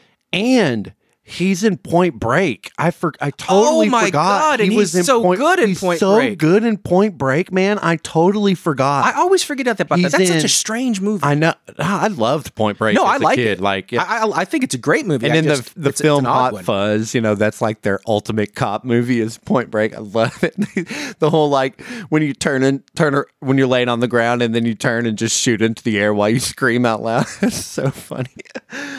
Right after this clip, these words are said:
Speaker 1: But, oh man, he's also in Angels in the Outfield. He's also in, uh, Black Sheep.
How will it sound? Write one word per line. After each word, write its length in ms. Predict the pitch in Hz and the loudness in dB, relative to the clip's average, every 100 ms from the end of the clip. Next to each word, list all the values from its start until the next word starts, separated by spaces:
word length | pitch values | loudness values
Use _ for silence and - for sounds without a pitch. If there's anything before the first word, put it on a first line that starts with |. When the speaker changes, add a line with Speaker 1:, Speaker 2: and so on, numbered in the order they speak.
| 202 | -8
Speaker 1:
But, 220 | - 139 135 | 2 2 4
oh 240 | 135 120 | 2 2
man, 400 | 113 117 107 107 - | 0 -2 -2 -4 -2
he's 200 | 165 156 | -2 0
also 240 | 175 202 | 2 2
in 200 | 165 135 - | 0 -2 -4
Angels 400 | - 135 139 139 | 0 2 2 2
in 80 | 139 | 2
the 100 | 127 | 2
Outfield. 800 | 110 123 - 143 156 165 165 156 _ - | 2 -2 0 2 4 2 0 -6 _ -4
He's 220 | 135 131 | -2 0
also 460 | 127 127 - 123 | 0 0 0 2
in, 580 | 123 123 120 113 107 104 - | 2 2 2 2 2 0 -2
uh, 460 | 113 104 98 87 85 - - | -2 -2 -2 -4 -6 -8 -2
Black 280 | 107 131 | 0 0
Sheep. 380 | - 185 185 208 | -2 -2 -2 -4